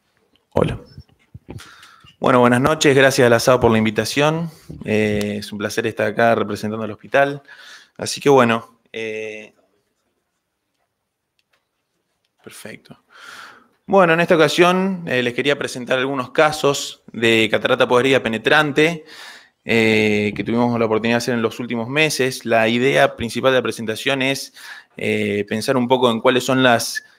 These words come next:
situaciones que nos podemos encontrar durante la cirugía, eh, el apoyo en las imágenes del segmento anterior,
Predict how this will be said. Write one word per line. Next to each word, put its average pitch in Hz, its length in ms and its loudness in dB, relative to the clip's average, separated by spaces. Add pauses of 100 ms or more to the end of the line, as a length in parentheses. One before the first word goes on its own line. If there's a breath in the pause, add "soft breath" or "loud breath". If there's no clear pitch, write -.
situaciones 113 480 -2
que 113 60 -2
nos 107 80 -2
podemos 120 220 0
encontrar 110 320 -2
durante 110 240 -4
la 104 100 -4
cirugía, 135 800 2 (120)
eh, 110 220 -2
el 107 100 2
apoyo 123 440 2
en 110 240 -2
las 107 100 -4
imágenes 120 360 0
del - 20 -8
segmento 123 320 0
anterior, 151 500 2